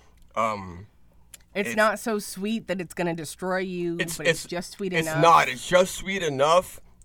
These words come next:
Speaker 1: uh, to, like, take an edge off of how rich it is, right?
Speaker 2: Yeah.
Speaker 1: 'Cause you
Speaker 2: Yeah.
Speaker 1: definitely can't eat, like, a pound of tiramisu, right?
Speaker 2: No,
Speaker 1: Um,
Speaker 2: not at all.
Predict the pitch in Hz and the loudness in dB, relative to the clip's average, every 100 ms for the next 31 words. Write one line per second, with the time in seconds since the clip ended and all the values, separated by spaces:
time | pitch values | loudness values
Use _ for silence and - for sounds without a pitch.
0 | _ 123 123 113 107 - - 139 135 127 | _ -6 -2 -2 -4 -8 -2 -2 0 -2
1 | 117 - - _ - 165 160 135 110 123 | -4 -8 -20 _ -12 -8 -2 -2 -2 -6
2 | 131 131 135 143 123 113 127 120 107 107 | -4 0 0 0 -4 -2 -2 -2 -4 -8
3 | 101 - - 147 151 175 202 - 113 117 | -8 -12 -8 -6 -6 -8 -12 -14 -4 -2
4 | 165 196 _ - 170 160 143 143 - _ | -2 -4 _ -20 -14 -12 -10 -12 -18 _
5 | - _ - - 147 156 208 202 202 165 | -20 _ -16 -10 -6 4 4 4 0 0
6 | 139 160 170 143 131 120 113 110 - 147 | -2 4 6 4 -2 -6 -2 6 8 8
7 | 135 110 - 139 117 101 - 110 82 69 | 6 0 -2 -2 -2 -6 -6 -8 -8 -8
8 | 76 87 - - - - - - - 185 | -8 -8 -10 -16 -20 -20 -20 -20 -10 -4
9 | 185 180 175 165 165 160 156 156 151 139 | 2 4 4 2 0 0 0 2 2 2
10 | 139 | 0